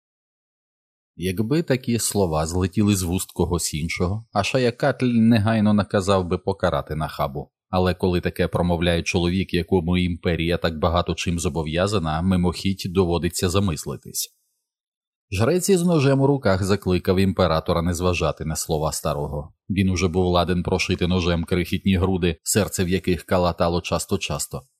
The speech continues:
Натовп у відповідь на слова жерця відгукнувся одноголосно. Ніж уже був за два пальці від запаленого черевця, коли Ашая Катль наказав жерцеві зупинитись. Стерв'ятники розпачливо спостерігали, обурено клекочучи.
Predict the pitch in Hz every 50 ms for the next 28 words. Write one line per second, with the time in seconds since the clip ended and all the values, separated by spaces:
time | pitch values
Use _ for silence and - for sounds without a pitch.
0 | _ _ _ 127 117 113 107 - 110 101 92 85 98 110 101 101 104 101 - -
1 | 104 101 98 95 85 92 92 87 - - 98 92 95 92 85 95 95 87 - -
2 | - 101 92 87 85 90 82 87 85 98 87 - 98 90 85 - - 101 90 90
3 | 80 78 92 85 92 101 92 76 67 - - - - - - _ _ _ _ _
4 | _ _ - 180 185 156 117 123 135 113 120 117 104 98 117 104 95 98 92 101
5 | 120 104 107 107 120 - - - - 92 87 80 - - 90 82 87 82 78 90
6 | 85 - - 80 80 82 82 82 87 85 95 90 - - 113 110 95 90 78 -
7 | - - 82 73 - - 135 143 160 165 156 147 135 - - 139 127 127 123 123
8 | - - 160 147 - 110 101 95 104 104 - - 113 104 123 117 104 95 104 107
9 | 101 - - 113 107 98 101 98 98 101 101 95 113 123 - - 131 113 78 64
10 | - - - - - - _ _ _ _ _ _ _ _ _ _ _ _ - -
11 | - 90 85 82 82 82 80 - 98 92 - 98 92 87 90 82 - - 95 90
12 | 87 - - 90 85 90 - - - 95 - - - 95 87 85 80 80 90 104
13 | 113 113 113 104 85 78 85 87 82 85 82 90 92 - - 101 95 92 92 -
14 | - 80 73 - - - - - -